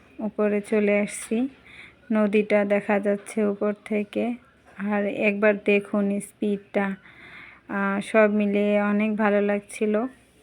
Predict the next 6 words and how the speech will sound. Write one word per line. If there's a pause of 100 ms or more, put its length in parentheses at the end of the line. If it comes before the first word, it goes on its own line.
(400)
জার্নিটা। (1400)
নদীর
মাঝখানে
চর
জমে
গেছে,